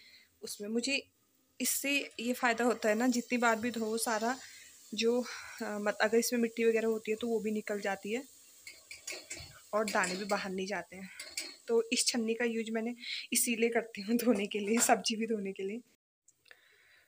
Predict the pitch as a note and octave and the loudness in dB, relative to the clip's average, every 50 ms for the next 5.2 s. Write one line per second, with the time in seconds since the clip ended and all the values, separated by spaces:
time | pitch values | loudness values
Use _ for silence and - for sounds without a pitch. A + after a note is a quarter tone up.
0 | _ - - C4 B3+ C4 C4+ B3+ G#3+ G#3 A#3 A3+ A3+ A#3 B3 B3+ B3+ B3 A3+ A3+ | _ -8 -4 -2 -2 0 -2 -2 -2 -2 0 2 2 2 2 2 2 2 0 0
1 | A#3 A3+ A#3+ B3+ C4 B3 C4 - C4 A3+ G#3+ A3+ A3+ A#3+ A#3+ A#3+ - - - A3+ | -2 -2 -2 -4 -4 -4 -2 -2 -2 0 0 2 2 2 2 2 2 0 0 0
2 | G#3 G#3 G#3+ A#3 B3 B3+ B3 B3+ B3+ A#3 A3+ A#3+ A#3+ A3+ A#3 G#3+ G#3+ G#3+ G#3+ A3 | 0 0 0 0 0 -2 0 0 0 0 0 0 0 0 0 0 0 -2 -4 -6
3 | G#3+ G#3 A3 A3+ A3 G#3+ - - G3+ F#3+ A3 A3+ A#3+ B3 A#3+ A#3+ A3 G#3+ G#3 G#3 | -4 -4 -4 -6 -6 -6 -6 -6 -6 -4 -2 -2 -2 -2 -2 -2 -4 -4 -4 -4
4 | G#3+ A3 A3+ A3+ G#3+ G#3+ G#3+ - - A3+ - A#3+ A3 G#3+ - G3+ G3+ G#3 A#3+ B3 | -4 -4 -4 -4 -4 -4 -4 -6 -6 -4 -4 -4 -4 -6 -6 -10 -10 -8 -10 -8
5 | - B3 A#3+ A#3+ | -8 -6 -6 -6